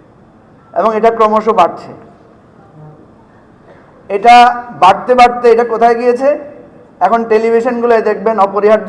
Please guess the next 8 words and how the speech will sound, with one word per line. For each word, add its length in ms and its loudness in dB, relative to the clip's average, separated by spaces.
হয়ে 140 -4
গেছে 220 -8
ইসলামী 320 -4
আলোচনা, 340 -6
মাসলা 320 -2
মাসাইলের 440 -2
আলোচনা, 340 -8
ইসলামিক 340 -2